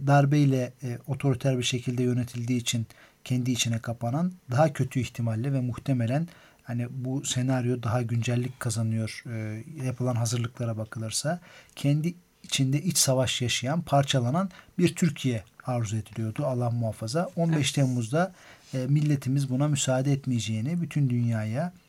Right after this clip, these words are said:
Speaker 1: göstermiş oldu. Şimdi, e, bu, e, yeni jeopolitik risk ve saldırılar karşısında Türkiye bu üç unsura yönelik yatırım yapıyor.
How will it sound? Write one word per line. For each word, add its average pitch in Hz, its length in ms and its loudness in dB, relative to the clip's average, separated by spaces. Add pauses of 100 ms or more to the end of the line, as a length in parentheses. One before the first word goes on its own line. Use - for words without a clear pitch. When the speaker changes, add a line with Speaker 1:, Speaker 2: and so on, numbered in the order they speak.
(180)
Speaker 1:
göstermiş 139 600 0
oldu. 104 220 -6 (560)
Şimdi, 190 360 2 (120)
e, 135 340 -2 (1160)
bu, 170 320 2 (160)
e, 139 60 -4 (540)
yeni 143 240 2
jeopolitik 135 800 0
risk - 260 -2 (100)
ve 127 260 -6
saldırılar 135 600 0
karşısında 156 420 -2
Türkiye 180 500 0
bu 220 140 0
üç - 160 -4
unsura 143 400 2
yönelik 147 460 2 (300)
yatırım 143 360 2
yapıyor. 101 440 -6